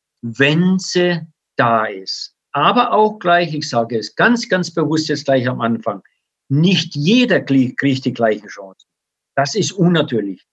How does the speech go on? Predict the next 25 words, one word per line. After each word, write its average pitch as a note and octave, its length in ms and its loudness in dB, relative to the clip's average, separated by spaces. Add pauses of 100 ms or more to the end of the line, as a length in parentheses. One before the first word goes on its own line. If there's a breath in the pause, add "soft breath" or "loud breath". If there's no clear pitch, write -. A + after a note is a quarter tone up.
(160)
Nicht G#3 280 0
jeder A#3+ 260 2
kriegt F3 300 -4
die E3+ 60 -8
gleichen D3+ 340 0
Chancen D#3+ 480 -4
an C3+ 200 0
Einsatz, E3 640 0 (340)
weil E3 400 2 (380 loud breath)
ein C3+ 200 2
Trainer E3 300 2
sucht C4 520 0
dann C3+ 180 2
so D3 180 0
schnell E3 460 2
wie A#3 100 2
möglich, E3 480 2
da D3+ 80 0
habe C3+ 140 2
ich C3+ 60 2
immer E3+ 160 0
gesagt, C#3+ 340 -2 (160 loud breath)
eine D3+ 200 2
gewisse D#3 340 0
Stammelf F#3 540 2